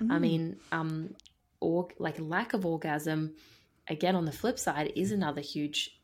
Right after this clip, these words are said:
Speaker 1: element that's missing because it's not being prioritized for,
Speaker 2: Mm.
Speaker 1: um, you know, those with a vulva and a clitoris and all of that. Um,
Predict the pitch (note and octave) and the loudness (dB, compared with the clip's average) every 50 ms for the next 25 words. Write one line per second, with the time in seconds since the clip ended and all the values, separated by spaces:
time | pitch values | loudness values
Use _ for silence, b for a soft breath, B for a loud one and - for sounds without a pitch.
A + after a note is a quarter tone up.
0 | _ _ - - C#3+ C#3+ D3 D3 C#3+ - - D#3+ D3+ - - - C3+ - - - | _ _ -4 -2 -2 -2 -2 -2 -4 -4 -6 -8 -8 -8 -8 -8 -8 -8 -6 -6
1 | - E3+ E3+ E3+ E3+ D#3+ - - D3+ D3 D#3 D3 - - - D#3+ E3+ - - - | -6 -6 -4 -6 -6 -8 -6 -6 -6 -4 -6 -8 -8 -6 -4 -4 -4 0 2 4
2 | G3 F#3 E3+ - - D3 C#3 C#3 C3 - - - - - G3 G#3+ G#3 G#3+ - - | 4 4 2 0 -4 -4 -4 -4 -4 -6 -8 -6 -4 -2 0 -2 -2 -4 -8 -14
3 | - _ - - - - - - D#3 D3 C3+ C3+ C#3 C#3 - - - - - A2 | -14 _ -20 -20 -20 -20 -10 -6 -2 0 0 0 0 -2 -4 -6 -12 -14 -10 -8
4 | B2 B2+ B2 B2 A#2 - - - - - - B2+ B2 - - C3 C#3+ - - - | -8 -6 -6 -6 -8 -8 -10 -12 -14 -12 -10 -8 -8 -8 -8 -8 -10 -10 -12 -12
5 | C3+ - - A#2 A#2+ D3 D#3 F3 F3+ E3+ D3+ C#3 - - - D3 - D3 F3+ F#3 | -12 -8 -4 -4 -4 -4 -4 -6 -6 -8 -8 -12 -10 -8 -6 -4 -2 -2 -4 -4
6 | - - D#3 D3+ C#3+ C#3+ C#3 - - B2 C#3+ - D#4 B B B B B B B | -6 -8 -8 -8 -6 -6 -6 -4 -2 -2 -2 -2 -2 B B B B B B B
7 | B B B B B - - D3+ D3+ D3 D3 C#3+ D3+ - | B B B B B -8 -6 -4 -4 -2 -4 -4 -6 -10